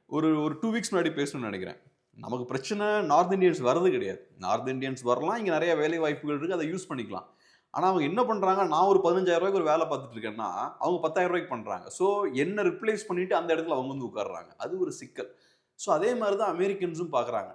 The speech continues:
நம்மளை இவங்க ரிப்ளேஸ் பண்றாங்க. எக்ஸாக்டா அந்த வார்த்தையை இப்ப யூஸ் பண்ணியிருக்காங்க, ரிப்ளேஸ் அப்படின்ற வார்த்தையை யூஸ் பண்றாங்க. அதுபோக இன்னொரு முக்கியமான பாயிண்ட் என்னன்னா, இப்ப முதலாளிகளை பொறுத்தளவுல ஈஸியான ஒரு ஆப்ஷன் கிடைச்சதுன்னா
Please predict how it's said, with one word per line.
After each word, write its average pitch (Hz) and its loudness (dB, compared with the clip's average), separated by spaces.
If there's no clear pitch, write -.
நம்மளை 180 -2
இவங்க 175 -2
ரிப்ளேஸ் 180 0
பண்றாங்க. 117 -2
எக்ஸாக்டா 196 0
அந்த 185 0
வார்த்தையை 143 0
இப்ப 131 -4
யூஸ் 123 -6
பண்ணியிருக்காங்க, 87 -12
ரிப்ளேஸ் 160 -2
அப்படின்ற 117 -6
வார்த்தையை 107 -4
யூஸ் 107 -12
பண்றாங்க. 95 -14
அதுபோக 339 0
இன்னொரு 277 0
முக்கியமான 208 -2
பாயிண்ட் 170 -4
என்னன்னா, 147 -6
இப்ப 180 -4
முதலாளிகளை 208 2
பொறுத்தளவுல 139 -4
ஈஸியான 226 2
ஒரு 160 4
ஆப்ஷன் 156 2
கிடைச்சதுன்னா 123 -6